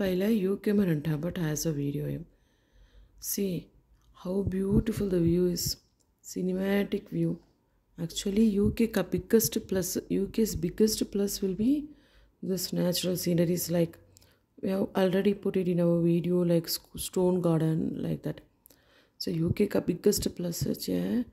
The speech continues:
natural sceneries, view, houses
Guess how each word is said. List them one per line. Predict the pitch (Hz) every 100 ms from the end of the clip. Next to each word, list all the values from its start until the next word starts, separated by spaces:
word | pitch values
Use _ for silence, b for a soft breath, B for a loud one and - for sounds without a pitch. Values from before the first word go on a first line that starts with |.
| b b b _
natural | 180 175 175 - 190
sceneries, | - - 180 175 170 165 156 160 170 175 - - 214 170
view, | 180 175 175 170 - _ _ _ _ _ -
houses | 175 175 - -